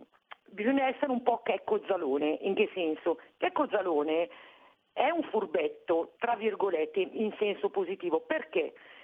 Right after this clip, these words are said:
Perché sì, ha preso per in gi-, cioè, ha preso in giro con una favoletta i transessuali, ma allo stesso tempo, eh, ha, ha detto, eh, per concludere,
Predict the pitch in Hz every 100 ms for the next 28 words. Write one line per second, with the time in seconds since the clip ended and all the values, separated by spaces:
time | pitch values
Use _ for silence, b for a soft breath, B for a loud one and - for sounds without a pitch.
0 | B - 220 220 208 - 359 302 - -
1 | - 220 214 202 202 208 214 202 208 220
2 | 202 - 214 208 175 190 247 240 220 214
3 | 190 214 208 - 196 202 190 202 185 190
4 | 185 - 196 180 - - - 180 196 -
5 | 180 170 196 294 240 190 202 - 254 -
6 | 311 208 170 151 196 208 B B B B
7 | B B B B _ 202 190 185 - 214
8 | - 208 226 226 - 190 180 - - 196
9 | 226 208 262 262 226 190 170 156